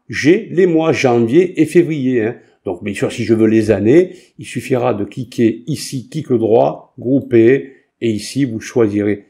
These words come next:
trimestre, année, et cetera. Moi je ne choisis que,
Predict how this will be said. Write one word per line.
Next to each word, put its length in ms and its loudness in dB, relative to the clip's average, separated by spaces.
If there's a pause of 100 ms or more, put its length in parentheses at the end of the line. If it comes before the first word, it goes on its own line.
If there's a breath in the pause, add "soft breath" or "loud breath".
(180)
trimestre, 760 -2
année, 480 -2
et 80 -10
cetera. 540 -8 (300 soft breath)
Moi 180 2
je 120 2
ne 140 0
choisis 480 -2
que, 420 2